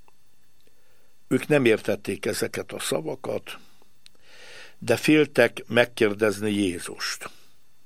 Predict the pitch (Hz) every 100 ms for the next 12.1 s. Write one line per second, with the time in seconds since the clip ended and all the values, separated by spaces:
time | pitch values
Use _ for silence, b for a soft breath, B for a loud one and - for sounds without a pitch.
0 | - - - - - - B B B B
1 | B B B B - 226 110 - 147 143
2 | - - - 123 - 117 110 110 104 98
3 | 92 92 90 - - - - - B B
4 | B B B B B B B B B B
5 | - 131 123 117 113 113 107 113 - 131
6 | 131 160 160 165 170 160 151 147 - -
7 | - 123 123 113 - 127 135 131 110 113
8 | - 107 101 104 98 98 95 - - -
9 | - - b b b b b b - 151
10 | 233 196 156 143 170 208 139 127 - 123
11 | - - 113 120 107 104 110 101 95 90
12 | 80